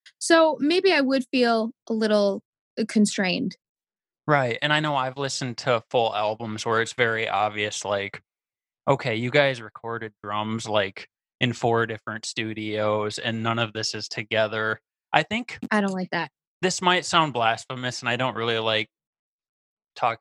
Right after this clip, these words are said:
Speaker 2: smack on albums, especially beloved
Speaker 1: <laughs>
Speaker 2: ones, but I think, like, the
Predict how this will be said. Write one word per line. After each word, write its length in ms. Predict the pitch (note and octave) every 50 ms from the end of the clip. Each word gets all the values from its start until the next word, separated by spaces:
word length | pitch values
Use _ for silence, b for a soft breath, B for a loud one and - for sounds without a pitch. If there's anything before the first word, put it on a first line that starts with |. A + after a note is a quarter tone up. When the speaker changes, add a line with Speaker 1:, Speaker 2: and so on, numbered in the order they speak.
| _ _ -
Speaker 2:
smack 460 | - - - A2+ A2 A#2 A2 - -
on 180 | B2 A2+ A2 A2+
albums, 640 | - G#2+ G#2 G#2 G#2 G#2+ A2 A2 A2 A2+ - - -
especially 540 | - - - A#2 - - - A#2 A2+ A2
beloved 460 | G#2 - G#2 G2+ G2+ F#2+ - A2+ - -
Speaker 1:
<laughs> 0 |
Speaker 2:
ones, 360 | A#2 A#2+ A#2+ A#2 A#2+ A2+ -
but 300 | - A#2 A2+ A2 - - _ _ _ _ _ _ _ _ -
I 60 | C#3
think, 260 | C3 D3 D#3+ E3+ - -
like, 180 | F3+ E3+ -
the 100 | - C3